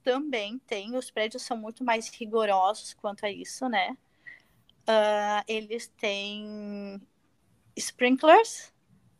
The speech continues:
os detectores de fumaça, tem que ter toda a sinalização de evacuação, tem que ter as escadas, é, de incêndio, tudo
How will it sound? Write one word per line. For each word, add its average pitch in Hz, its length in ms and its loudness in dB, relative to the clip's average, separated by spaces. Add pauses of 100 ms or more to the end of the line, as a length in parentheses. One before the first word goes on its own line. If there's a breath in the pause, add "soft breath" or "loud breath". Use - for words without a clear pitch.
os 233 160 -2
detectores 233 540 0
de - 60 -14
fumaça, 226 600 2 (140)
tem 254 220 2
que 254 80 -18
ter 262 180 -4
toda 247 280 -2
a - 20 -4
sinalização 233 1040 -6
de 208 680 -8
evacuação, 214 800 2 (1200)
tem 233 280 4
que 254 120 -12
ter 247 220 0
as 226 140 0
escadas, 233 1160 4
é, 214 240 -6
de 220 140 -18
incêndio, 226 880 -8 (640)
tudo 226 800 -4